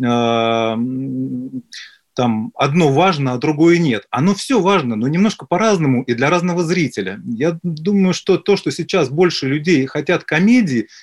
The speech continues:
это, в общем-то, вполне адекватный такой общественный социальный запрос. Действительно, очень много, ну, такой, как сказать, чернухи, да, щас людей окружает, и очень много, м, ну, какой-то тяжести такой ежедневной, связанной вот, ну, с тем, что происходит.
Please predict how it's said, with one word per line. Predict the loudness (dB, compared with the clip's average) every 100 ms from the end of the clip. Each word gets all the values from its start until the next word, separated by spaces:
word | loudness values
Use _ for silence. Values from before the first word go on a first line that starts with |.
| _
это, | 0 2
в | 2
общем-то, | 0 -2 -6
вполне | -2 0 2 2
адекватный | 0 0 0 0 -6
такой | -4 -2
общественный | -2 -2 -4 -4 -8
социальный | -8 -4 0 0
запрос. | 0 -2 0 -2 -2 -10 -20 _
Действительно, | -6 0 2 2 2 2
очень | 0 -2
много, | 0 2 4 2 0
ну, | -4 -6 -6 -6
такой, | -10 -2 -2 -2 _
как | -14 -14
сказать, | -14 -18 -6
чернухи, | 0 4 4 2 0 -2
да, | -2 -2
щас | -4 -4
людей | -2 0
окружает, | 0 -2 -2 0 -2 -4
и | -4
очень | -2 0
много, | 2 4 2 0 -8 -20 -20 _ _ -2
м, | 2 2 2 0 0 -2
ну, |
какой-то | -4 -4 -4 2
тяжести | 2 2 -2 -6
такой | -6 -2 -2 0
ежедневной, | -2 0 2 2 0 -4
связанной | -4 -2 -2 -2 -4 -4
вот, | -4
ну, | -2 -2
с | -2
тем, | -6
что | -6
происходит. | -4 -2 -2 -2 -2 -2